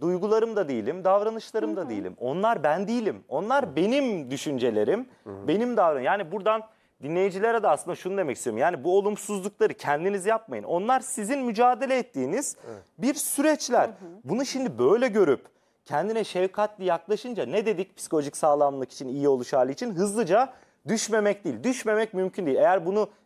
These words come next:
Speaker 1: dinleyicilerimiz düşmeyi zaten kafaya takıyorlarsa önce buradan başlayalım. Düşmek doğal, düşeceğiz.
Speaker 3: Doğal, evet.
Speaker 1: Ama hızlıca kalkabilmekse psikolojik sağlamlık şayet,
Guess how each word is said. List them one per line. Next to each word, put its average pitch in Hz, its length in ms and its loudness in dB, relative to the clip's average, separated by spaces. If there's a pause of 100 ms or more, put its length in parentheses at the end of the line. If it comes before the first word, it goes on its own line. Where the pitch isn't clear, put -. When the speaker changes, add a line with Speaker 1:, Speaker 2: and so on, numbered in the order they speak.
(100)
Speaker 1:
dinleyicilerimiz 180 760 -2
düşmeyi 175 460 0
zaten 240 380 2
kafaya 190 320 0
takıyorlarsa 247 540 -2
önce 202 260 0
buradan 190 320 2
başlayalım. 165 460 0 (360)
Düşmek 240 420 -2 (260)
doğal, 117 320 4
düşeceğiz. 127 460 0
Speaker 3:
Doğal, 98 80 -8 (200)
evet. 95 120 -14
Speaker 1:
Ama 202 400 4 (340)
hızlıca 190 580 -2
kalkabilmekse 185 1160 0
psikolojik 127 540 -2
sağlamlık 120 500 2
şayet, 143 440 2